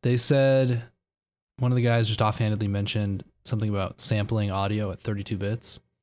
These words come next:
And I guess with the right microphone and the right,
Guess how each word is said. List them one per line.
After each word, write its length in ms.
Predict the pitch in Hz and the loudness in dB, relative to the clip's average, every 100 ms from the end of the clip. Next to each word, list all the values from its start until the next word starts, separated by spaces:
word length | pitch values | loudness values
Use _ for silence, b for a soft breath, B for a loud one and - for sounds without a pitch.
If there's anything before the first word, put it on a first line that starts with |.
| _ 120 | _ -4
And 140 | 110 | -2
I 60 | 104 | 0
guess 460 | 113 117 - - - _ _ _ | 2 2 0 -4 -10 _ _ _
with 100 | 117 | -2
the 100 | 104 | 0
right 160 | 107 104 | 0 0
microphone 640 | 101 120 113 123 127 123 - _ _ _ _ _ _ _ _ _ _ | -2 -2 0 2 2 0 -6 _ _ _ _ _ _ _ _ _ _
and 420 | 117 107 101 98 98 | -2 0 0 -2 -2
the 80 | |
right, 360 | 101 101 101 | -2 0 0